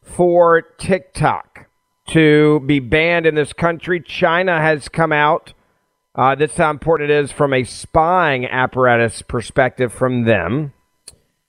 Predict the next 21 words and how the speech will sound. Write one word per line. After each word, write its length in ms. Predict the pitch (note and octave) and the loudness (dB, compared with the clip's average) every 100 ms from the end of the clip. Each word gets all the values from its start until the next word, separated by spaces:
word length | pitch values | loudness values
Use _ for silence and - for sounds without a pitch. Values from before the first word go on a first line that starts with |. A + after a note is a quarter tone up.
| _ | _
They've 320 | A2 C3+ E3+ D#3 | -2 0 0 0
said 280 | - D#3+ | -2 0
they 120 | D3 D3 | 0 2
will 160 | C#3+ | 0
not 240 | C#3 C#3+ E3+ | 2 2 2
allow 320 | F#3+ D#3 D3 | 2 2 2
it 160 | D3 | 0
to 100 | - | -6
be 120 | C#3 C#3+ | -10 -10
sold 360 | - D3+ E3 | -4 -2 2
off 280 | D#3+ C#3+ - | 2 0 -2
to 160 | - C#3+ | -2 0
an 80 | |
American 560 | C3+ B2+ B2 A#2+ B2+ B2 | 2 2 2 0 -2 -6
company 560 | - D3 C#3+ G#2+ F2 - _ _ _ _ - | -2 -2 0 -4 -6 -14 _ _ _ _ -12
because 360 | G2+ C3 B2+ | -2 0 0
it's 180 | A#2 - | -2 -4
not 200 | C#3+ C#3+ | 0 0
about 540 | B2+ C3 B2+ A#2+ - _ _ _ _ _ - | 0 2 2 0 -4 _ _ _ _ _ -8
it 100 | A2+ | 0
being 400 | C3+ B2+ A#2+ | 0 0 -4